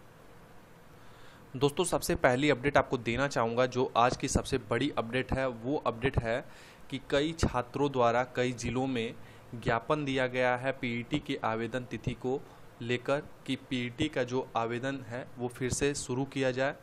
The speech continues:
क्योंकि लगभग दस लाख स्टूडेंट जो है पीईटी का आवेदन नहीं कर पाए हैं। तो जैसे कि कानपुर ज़िला हुआ, इलाहाबाद ज़िला हुआ, इसके साथ ही दोस्तों शामली ज़िला हुआ, यानी कि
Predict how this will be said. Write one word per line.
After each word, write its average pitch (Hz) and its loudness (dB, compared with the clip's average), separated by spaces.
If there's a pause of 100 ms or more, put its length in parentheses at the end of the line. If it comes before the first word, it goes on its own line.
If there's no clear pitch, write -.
(120)
क्योंकि 139 -2
लगभग 123 0
दस 135 2
लाख 120 0
स्टूडेंट 127 -2
जो 120 -2
है 127 0
पीईटी 117 -4
का 120 2
आवेदन 113 0
नहीं 110 -6
कर 104 -2
पाए 98 -2
हैं। 95 -8 (640)
तो 127 0
जैसे 120 2
कि 143 -4
कानपुर 127 -2
ज़िला 127 0
हुआ, 127 0
इलाहाबाद 123 2
ज़िला 123 0
हुआ, 117 0 (160)
इसके 123 -4
साथ 117 -2
ही 131 -2
दोस्तों 127 -4
शामली 120 0
ज़िला 123 2
हुआ, 117 4
यानी 123 -4
कि 156 -8